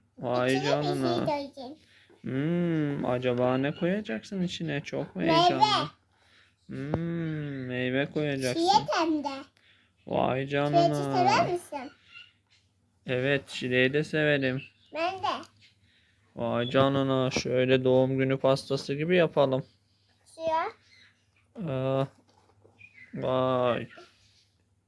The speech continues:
Speaker 1: Hey arkadaşlar, nerede kaldı acaba bizim pastalarımız? Çok geç kaldınız galiba.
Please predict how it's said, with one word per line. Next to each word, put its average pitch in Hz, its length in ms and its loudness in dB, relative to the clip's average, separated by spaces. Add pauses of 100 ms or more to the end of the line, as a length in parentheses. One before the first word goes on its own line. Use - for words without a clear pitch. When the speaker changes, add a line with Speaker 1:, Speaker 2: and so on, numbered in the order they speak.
(920)
Speaker 1:
Hey 240 440 2
arkadaşlar, 214 840 4
nerede 233 300 4
kaldı 226 340 2
acaba 202 560 2
bizim 190 380 0 (1000)
pastalarımız? 160 1040 2 (1080)
Çok - 300 -2
geç 269 260 -4
kaldınız 214 880 4 (200)
galiba. 160 680 0